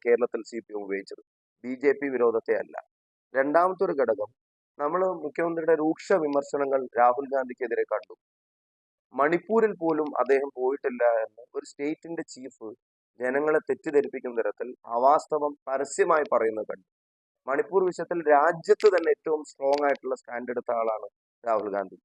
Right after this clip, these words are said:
അവിടെ ആദ്യം സന്ദർശിച്ച ഒരാളാണ് രാഹുൽ ഗാന്ധി, അവിടെ തടയപ്പെട്ട ഒരാളാണ് രാഹുൽ ഗാന്ധി, അവിടെ പ്രവേശനം നിഷേധിക്കപ്പെട്ടിട്ടും അവിടെ പോയ ഒരാളാണ്.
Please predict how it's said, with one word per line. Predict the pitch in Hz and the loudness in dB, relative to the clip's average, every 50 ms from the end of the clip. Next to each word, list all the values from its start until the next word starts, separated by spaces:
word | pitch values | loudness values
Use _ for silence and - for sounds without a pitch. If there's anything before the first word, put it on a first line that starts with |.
| - | -4
അവിടെ | 120 127 143 147 143 | -2 2 4 4 4
ആദ്യം | 139 143 143 143 156 170 156 | 4 4 2 2 0 0 2
സന്ദർശിച്ച | - - 135 135 143 143 - - 151 - - | 2 0 0 2 4 2 2 2 0 -2 0
ഒരാളാണ് | 151 135 127 120 120 113 107 101 | 2 4 4 2 2 0 -2 -2
രാഹുൽ | 101 107 104 104 101 - 101 | -4 -4 -4 -6 -8 -8 -10
ഗാന്ധി, | 87 - _ 98 _ _ _ _ _ _ - | -12 -14 _ _ _ _ _ _ _ _ -2
അവിടെ | 123 127 143 147 147 - | 2 4 4 4 6 6
തടയപ്പെട്ട | 143 139 139 156 175 165 180 180 - 175 | 6 6 6 4 2 4 2 2 4 4
ഒരാളാണ് | 156 160 147 139 131 123 120 113 | 6 6 6 4 4 0 -2 -2
രാഹുൽ | 110 107 107 - - 107 | -2 -2 -2 -4 -6 -14
ഗാന്ധി, | 104 - 113 | -10 -4 -2
അവിടെ | 117 120 127 - - | 0 0 0 2 2
പ്രവേശനം | 123 127 135 156 202 226 - 175 175 | 4 6 8 8 6 6 2 -4 -4
നിഷേധിക്കപ്പെട്ടിട്ടും | 165 151 - 156 147 143 143 147 - - - - 131 - - 151 156 - _ _ _ _ _ _ - | -4 -4 -4 -4 -4 -2 -2 -4 -2 -2 -2 -4 -4 -2 0 -2 -2 -2 _ _ _ _ _ _ -10
അവിടെ | 127 127 127 123 | -6 -2 -2 -2
പോയ | 120 120 120 120 117 | 0 2 4 4 6
ഒരാളാണ്. | 110 110 104 98 101 98 - | 6 4 2 0 0 -6 -10